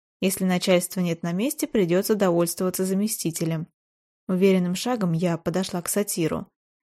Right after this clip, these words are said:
«Сначала ты хватаешь меня на рынке, угрожая пистолетом, привозишь забытую богом дыру.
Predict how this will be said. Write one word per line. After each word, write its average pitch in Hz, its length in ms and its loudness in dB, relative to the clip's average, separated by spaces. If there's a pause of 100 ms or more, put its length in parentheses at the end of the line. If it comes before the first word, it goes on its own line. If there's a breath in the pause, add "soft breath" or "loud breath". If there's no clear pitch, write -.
(160)
«Сначала 294 380 4
ты 240 140 -2
хватаешь 208 400 2
меня 190 200 2
на 175 160 2
рынке, 294 400 4
угрожая 220 420 2
пистолетом, 208 540 2
привозишь 208 460 4
забытую 196 480 6
богом 190 360 4
дыру. 190 340 6